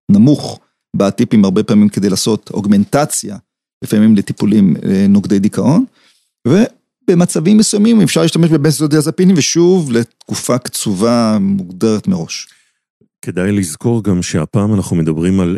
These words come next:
Speaker 2: אבל מסוג אחר, של טבח נוראי, האכזרי ביותר שהעם היהודי ידע, אה, בתולדותיו,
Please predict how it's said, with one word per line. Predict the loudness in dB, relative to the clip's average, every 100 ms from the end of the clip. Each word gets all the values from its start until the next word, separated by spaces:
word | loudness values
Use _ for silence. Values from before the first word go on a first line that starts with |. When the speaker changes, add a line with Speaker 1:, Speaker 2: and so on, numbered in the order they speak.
| -4 -2
Speaker 2:
אבל | -2 -2
מסוג | -2 -4 -6 -4
אחר, | -6 -4 -2 -2 -2 -6 -18 _ _
של | -8 -4 -4 -4 -2
טבח | 0 0 0 -2 -4
נוראי, | -2 0 0 0 0 0 0 -2 -4
האכזרי | -6 -6 -10 -6 -4 -2
ביותר | 0 0 0 -2 0 -2 -6 -12 _ _
שהעם | -6 -4 -4 -2 0
היהודי | 2 2 2 0 0 0
ידע, | -2 -2 -2 -4 -8 _ _ -4
אה, | -2 -2
בתולדותיו, | -4 -2 -2 -2 -4 -4 -4 -4